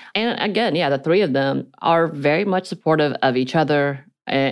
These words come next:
in these shows and whatever their activities were. Um, when Cynthia Nixon ran for mayor, they were all behind her one hundred and twenty thousand percent,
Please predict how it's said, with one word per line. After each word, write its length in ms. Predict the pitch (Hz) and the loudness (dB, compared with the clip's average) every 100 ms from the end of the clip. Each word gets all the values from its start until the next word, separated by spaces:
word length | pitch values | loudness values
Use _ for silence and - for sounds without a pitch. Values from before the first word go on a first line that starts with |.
| - | 0
in 180 | 135 | 0
these 200 | 127 135 | 2 0
shows 600 | 131 202 180 170 156 156 | 0 2 2 2 2 0
and 300 | 101 135 139 | 0 0 0
whatever 220 | 143 202 254 | 0 0 2
their 100 | 131 | 0
activities 420 | 135 160 131 131 | 0 0 0 2
were. 340 | 175 185 139 | 2 4 2
Um, 220 | 139 139 | 2 0
when 160 | 151 151 | 0 -2
Cynthia 380 | - 147 165 156 | -2 -2 2 2
Nixon 380 | 147 135 139 139 | 2 0 0 2
ran 300 | 135 139 135 | 2 0 0
for 120 | 135 | -2
mayor, 340 | 123 127 185 139 | 0 0 2 2
they 140 | 165 | 2
were 140 | 175 135 | 2 4
all 260 | 147 143 | 4 2
behind 400 | 139 131 135 151 | 0 0 0 2
her 120 | 123 | 0
one 240 | 127 139 143 | 0 0 0
hundred 260 | 143 135 | 0 0
and 80 | 131 | 0
twenty 220 | 131 143 135 | 0 -2 -2
thousand 480 | - 123 147 143 | 0 2 2 0
percent, 540 | 127 131 - 165 143 | -6 -4 -2 0 -2